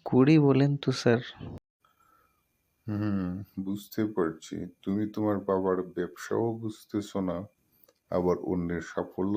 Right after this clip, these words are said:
Speaker 2: দেখে নিজে ভেঙে পড়ছো।
Speaker 1: জি স্যার,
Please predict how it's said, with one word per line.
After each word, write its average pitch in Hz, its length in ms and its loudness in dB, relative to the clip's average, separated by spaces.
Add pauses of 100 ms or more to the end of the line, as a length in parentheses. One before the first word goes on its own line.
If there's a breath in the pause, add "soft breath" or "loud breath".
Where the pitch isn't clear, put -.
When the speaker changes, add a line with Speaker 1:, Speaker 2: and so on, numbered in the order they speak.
Speaker 2:
দেখে 101 320 -6
নিজে 90 380 -4 (320)
ভেঙে 87 360 -6
পড়ছো। - 440 -10 (1500 loud breath)
Speaker 1:
জি 127 220 6
স্যার, 98 280 6